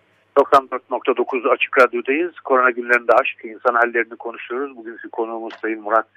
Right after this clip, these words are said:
Sevinç ve kendisiyle çok keyifli bir söyleşi sürdürüyoruz. Programın başında, e,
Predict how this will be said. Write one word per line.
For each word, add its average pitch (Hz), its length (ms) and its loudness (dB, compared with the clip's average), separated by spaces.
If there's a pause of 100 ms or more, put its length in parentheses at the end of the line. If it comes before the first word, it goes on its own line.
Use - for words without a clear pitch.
(100)
Sevinç - 300 -4
ve - 60 -4
kendisiyle 107 540 0
çok - 200 -6
keyifli 101 360 -6
bir 95 80 0
söyleşi 107 440 2
sürdürüyoruz. 107 600 2 (600)
Programın 143 360 6
başında, 147 600 4
e, 131 320 0